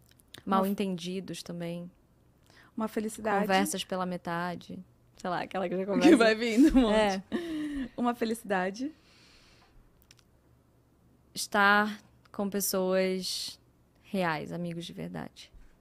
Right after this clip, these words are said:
Speaker 1: Um orgulho.
Speaker 2: Minha carreira.
Speaker 1: Uma frase.
Speaker 2: Acredita que acontece.
Speaker 1: Um filme.
Speaker 2: Um lugar chamado Notting Hill.
Speaker 1: Uma série.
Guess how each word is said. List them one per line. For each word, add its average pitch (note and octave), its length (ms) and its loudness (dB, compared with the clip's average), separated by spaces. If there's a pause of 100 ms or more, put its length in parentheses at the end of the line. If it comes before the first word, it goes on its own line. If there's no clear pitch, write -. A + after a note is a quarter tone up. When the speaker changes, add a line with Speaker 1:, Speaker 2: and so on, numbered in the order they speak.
(920)
Speaker 1:
Um A3 120 -4
orgulho. G#3 500 -2 (1160)
Speaker 2:
Minha G3 120 -4
carreira. G3+ 420 -8 (1120)
Speaker 1:
Uma A#3 220 0
frase. A3 640 -4 (760)
Speaker 2:
Acredita F#3+ 440 -4
que G3 100 -2
acontece. G#3+ 680 -2 (1400)
Speaker 1:
Um B3 120 0
filme. A3+ 500 -4 (1000)
Speaker 2:
Um G3 120 -2
lugar F#3+ 260 2
chamado F#3+ 360 -2
Notting F#3+ 320 -4
Hill. F3+ 280 -4 (1160)
Speaker 1:
Uma G#3+ 220 -2
série. F#3+ 560 -2